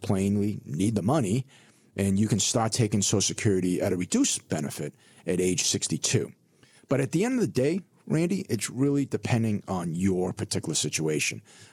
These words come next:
You know, we had some recent situations where people came in and they said, "Hey, you know what? Uh, we've already made that decision. We're gonna take it early because my spouse's health isn't great, and we're not sure if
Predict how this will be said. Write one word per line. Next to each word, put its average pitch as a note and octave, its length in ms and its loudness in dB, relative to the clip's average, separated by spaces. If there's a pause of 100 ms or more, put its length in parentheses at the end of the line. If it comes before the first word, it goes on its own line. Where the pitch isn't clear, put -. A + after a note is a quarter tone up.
(100)
You G2 100 0
know, F2 120 0
we F#2 300 0
had G#2 200 2
some F#2 260 0 (280)
recent G2+ 500 0
situations F#2 680 0
where F2 180 -2
people G2 260 -2
came F2+ 280 2
in G2+ 320 0 (340)
and F#2+ 100 2
they G2 60 0
said, G2+ 200 0
"Hey, A#2 120 4
you A#2 80 2
know A2+ 100 0
what? B2 260 -2
Uh, F2 80 -2
we've F#2 220 0
already G2+ 200 4
made G3 160 2
that F#2+ 120 -2
decision. C#3 580 0 (380)
We're G2 140 0
gonna F#2+ 180 0
take A#2 220 2
it - 80 -4
early A2 460 0 (380)
because G2+ 540 2
my F#2+ 160 2
spouse's G#2 560 0
health A2 300 0
isn't F#2+ 420 -2
great, E2+ 460 0
and F#2 320 -4
we're G2+ 200 0
not G2+ 160 0
sure G#2 500 2
if - 300 -2